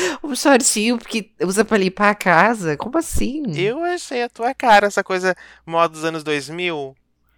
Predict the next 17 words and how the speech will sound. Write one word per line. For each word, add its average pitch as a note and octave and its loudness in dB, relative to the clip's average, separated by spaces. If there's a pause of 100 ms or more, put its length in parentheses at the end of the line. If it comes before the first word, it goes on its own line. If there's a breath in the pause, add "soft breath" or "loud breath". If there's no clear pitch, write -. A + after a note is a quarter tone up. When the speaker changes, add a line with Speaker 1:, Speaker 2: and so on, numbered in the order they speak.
(140)
Speaker 2:
Coloca D#3 4
um, E3+ -4
uma D#3+ -2
blusinha D#3+ -4
da D#3 2
Billabong D3+ 2
e D3+ -8
um D3+ -10
shortinho C#3+ -6 (240)
e C3+ -14
tá D3+ 2
pronta E3 -2
Speaker 1:
Que G#3+ -4
Speaker 2:
pra, A#3+ -2
pra F#3+ 2
Speaker 1:
isso? - -2 (100)
Speaker 2:
escola. C#3+ 2